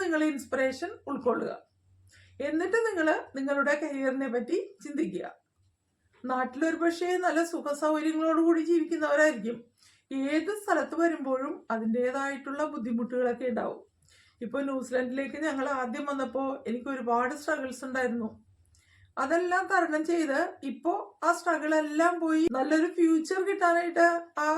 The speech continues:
സ്ട്രഗിൾസ് എന്നെ സഹായിച്ചു. സ്ട്രഗിൾസിനെ നേരിടാൻ തയ്യാറാവുകയാണ് നമ്മൾ ചെയ്യേണ്ട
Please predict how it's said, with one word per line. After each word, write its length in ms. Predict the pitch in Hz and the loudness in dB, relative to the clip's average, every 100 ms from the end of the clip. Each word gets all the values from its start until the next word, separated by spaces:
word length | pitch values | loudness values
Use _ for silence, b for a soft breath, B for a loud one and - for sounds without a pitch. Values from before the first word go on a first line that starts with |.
| 320 - | -2 -6
സ്ട്രഗിൾസ് 480 | - 262 277 302 339 | -2 -2 -2 -4 -2
എന്നെ 140 | 330 330 | 0 -2
സഹായിച്ചു. 500 | 330 - - - - - _ _ _ _ _ - | -2 -2 -4 -6 -10 -12 _ _ _ _ _ -4
സ്ട്രഗിൾസിനെ 600 | 294 269 311 311 330 403 | -2 0 0 -2 -6 -4
നേരിടാൻ 380 | 381 285 262 311 339 | -2 0 0 -2 0
തയ്യാറാവുകയാണ് 1040 | 320 262 247 254 254 254 277 277 240 247 330 427 b b b _ | 0 0 0 0 -2 -2 -2 0 0 -2 -4 -8 b b b _
നമ്മൾ 340 | 247 247 254 269 - - | -4 -2 0 -2 -2 -4
ചെയ്യേണ്ട 460 | 294 254 254 240 | -6 -2 0 0